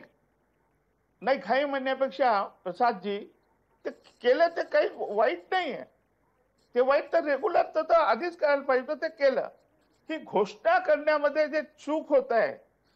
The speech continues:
म्हणजे कदाचित मंत्री महोदयांना हेच माहीत नसेल की या आयोगाची कार्यक्षेत्र काय किंवा <clears throat> जो आयोग तीन, तीन, अ, मार्चला त्याची notification होते, ज्या आयोगाचे अध्यक्ष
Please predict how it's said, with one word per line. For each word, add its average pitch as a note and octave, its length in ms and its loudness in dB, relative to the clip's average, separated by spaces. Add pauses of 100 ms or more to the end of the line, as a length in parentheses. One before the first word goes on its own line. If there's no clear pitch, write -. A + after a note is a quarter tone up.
(140)
म्हणजे C4+ 400 0
कदाचित B3+ 500 0 (100)
मंत्री A3+ 360 -4
महोदयांना C#4+ 500 0
हेच C4 340 0
माहीत C#4 220 -2 (120)
नसेल A#3 400 0 (500)
की B3 220 2
या A#3 120 4
आयोगाची C#4 440 0
कार्यक्षेत्र D4 760 0
काय F#3 420 0 (880)
किंवा D4 340 4 (400)
<clears throat> - 200 -8 (380)
जो A#3 60 6
आयोग C4 520 4 (500)
तीन, E4+ 240 -2 (580)
तीन, D#4+ 200 -4 (400)
अ, G#3 360 4 (160)
मार्चला C4 580 2
त्याची C4+ 280 -2
notification C4+ 600 -4
होते, G3+ 480 -6 (580)
ज्या A#3 120 2
आयोगाचे D4 480 2
अध्यक्ष B3+ 440 0